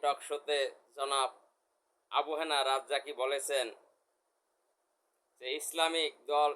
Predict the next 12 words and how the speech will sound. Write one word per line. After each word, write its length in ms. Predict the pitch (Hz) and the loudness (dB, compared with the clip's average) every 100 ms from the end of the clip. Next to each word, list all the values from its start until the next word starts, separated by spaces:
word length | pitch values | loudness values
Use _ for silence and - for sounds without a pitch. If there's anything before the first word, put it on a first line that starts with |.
| 147 151 | 0 -4
এতগুলো 440 | 170 147 160 147 127 - | -4 -4 -2 0 -2 -6
থাকবে 280 | 151 143 151 147 | -6 -4 -2 -2
কেন, 180 | 135 113 92 - _ _ _ _ _ _ _ _ _ - | -2 -2 -6 -10 _ _ _ _ _ _ _ _ _ -4
একটি 300 | 131 - 160 160 | -4 -4 -6 -6
ইসলামিক 360 | - 160 160 156 | -4 -4 -4 -4
দল 100 | 165 156 | -2 0
হতে 160 | 156 160 | 0 0
পারে 160 | 160 165 180 | -2 0 0
না? 100 | 160 98 - _ _ _ _ _ _ _ _ _ _ _ _ _ _ _ _ _ _ _ _ _ _ _ _ _ 165 | 0 -2 -10 _ _ _ _ _ _ _ _ _ _ _ _ _ _ _ _ _ _ _ _ _ _ _ _ _ -6
ইসলামিক 420 | - 196 196 196 - 180 | 0 4 4 2 6 8
দল 300 | 180 180 180 - - _ _ _ _ _ - 170 | 10 10 6 0 -16 _ _ _ _ _ -4 0
অনেকগুলো 600 | 175 175 - 180 175 | 2 2 0 0 2